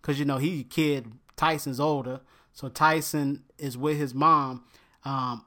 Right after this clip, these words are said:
pulled earrings out of her ears and took her earrings.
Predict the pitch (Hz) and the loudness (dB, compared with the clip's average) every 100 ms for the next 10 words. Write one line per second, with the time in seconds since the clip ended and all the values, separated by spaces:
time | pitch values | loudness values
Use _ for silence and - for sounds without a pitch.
0 | _ - 196 208 196 185 165 180 165 151 | _ -4 2 4 4 2 2 2 4 2
1 | 131 139 135 123 135 143 143 131 123 113 | 2 2 0 -2 -4 0 0 -2 -8 -8
2 | - 147 131 131 147 123 107 98 | -6 -4 -4 -4 -4 -4 -8 -16